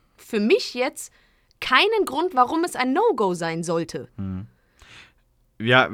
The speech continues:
Speaker 2: keine Ahnung, vielleicht, weil's die Lions sind und wir sind jetzt die Löwen. Aber, ähm, ich hatte ja irgendwann, das ist f-, ewig Folgen her, hab ich schon mal gesagt, ich find's geil, je, je älter ein Trikot ist, desto geiler find ich das. Also irgendwie so ein bisschen Patina, wenn da dran ist, ähm, das hat einfach was, das holt mich ab.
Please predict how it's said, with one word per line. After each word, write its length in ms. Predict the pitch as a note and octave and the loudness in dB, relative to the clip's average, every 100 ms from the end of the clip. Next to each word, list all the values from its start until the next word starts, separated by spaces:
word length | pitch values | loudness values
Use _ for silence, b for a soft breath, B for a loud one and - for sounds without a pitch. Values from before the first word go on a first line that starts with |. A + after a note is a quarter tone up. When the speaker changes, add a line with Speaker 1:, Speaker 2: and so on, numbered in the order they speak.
| A#2+ | -6
Speaker 2:
keine 220 | B2 C3+ | -2 0
Ahnung, 180 | A2+ A#2 | 0 -2
vielleicht, 460 | A2 B2 B2+ B2+ B2+ | -4 -2 -2 -2 0
weil's 340 | A#2+ B2+ A#2+ | 0 0 -4
die 80 | A#2+ | -6
Lions 380 | G#2+ A#2 B2+ A#2+ | -2 -2 -4 -8
sind 160 | A#2+ | -10
und 100 | A2+ | -8
wir 60 | A2 | -8
sind 180 | G#2+ A2+ | -8 -8
jetzt 220 | A2 - | -10 -10
die 40 | G2+ | -6
Löwen. 500 | A2 C#3 C#3+ D3 b b b b _ - | -2 -2 -4 -10 b b b b _ -2
Aber, 600 | G#2 B2 B2 B2 A#2+ - _ | 2 4 4 2 2 -4 _
ähm, 320 | E2+ A2+ A2+ A2 | -8 -6 -6 -6
ich 160 | A2+ D3 | -6 -6
hatte 160 | D3+ | 0
ja 200 | D#3 C3+ | 2 2
irgendwann, 560 | - D3+ E3 C#3 B2+ A2+ | 0 -2 -2 -2 -2 -2
das 180 | G#2 B2 | -6 -10
ist 160 | A#2 | -12
f-, 220 | - - D#2 F2 - - | -14 -18 -18 -20 -20 -4
ewig 400 | B2+ D3 C3+ - | 0 0 0 0
Folgen 240 | B2+ B2 | 0 2
her, 220 | A2+ A#2 | 2 2
hab 120 | A2 A#2 | 0 -2
ich 80 | |
schon 120 | B2 B2 | -4 -2
mal 60 | |
gesagt, 260 | A#2 A#2+ A#2+ B B | -2 -4 -6 B B
ich 160 | - A#2+ | -14 -8
find's 180 | D3 C#3+ | -6 -2
geil, 160 | C3 | -2
je, 260 | A#2+ B2+ A#2+ - | 0 0 0 -6
je 140 | A#2+ B2 | -4 2
älter 320 | C#3 F3 D3+ | 2 4 2
ein 80 | C#3+ | 0
Trikot 340 | C#3+ C#3 B2 | -4 -2 0
ist, 220 | A#2+ B2+ | 0 -2
desto 220 | A#2+ B2+ | -6 -6
geiler 340 | A2+ A#2 C#3+ B2+ | 0 2 2 0
find 200 | D3 B2+ | -2 -4
ich 100 | A2 | -4
das. 180 | G#2+ A#2+ | -6 -4
Also 140 | A#2+ | 0
irgendwie 320 | C3 C#3 C3 B B | 0 0 -4 B B
so 140 | - C#3+ | 0 2
ein 80 | |
bisschen 280 | C#3 - C3+ | 2 0 0
Patina, 560 | - E3+ C#3+ A#2 A2+ A#2 | 0 0 2 4 4 4
wenn 140 | A#2 | 4
da 140 | A#2 A2+ | 4 2
dran 240 | A2+ A#2+ | 2 2
ist, 340 | A#2+ C3 - - | 0 -4 -4 -4
ähm, 300 | A2+ A#2 A2 | 0 0 -2
das 180 | A#2+ | 0
hat 140 | D#3 - | 0 2
einfach 340 | B2 A#2 G#2+ | -2 -2 -4
was, 300 | A2+ C3+ - | -2 -2 -4
das 180 | A#2+ A2+ | -10 -4
holt 160 | C3+ C#3+ | -2 -2
mich 220 | B2+ B2 | 0 2
ab. 240 | D#3 - | 2 0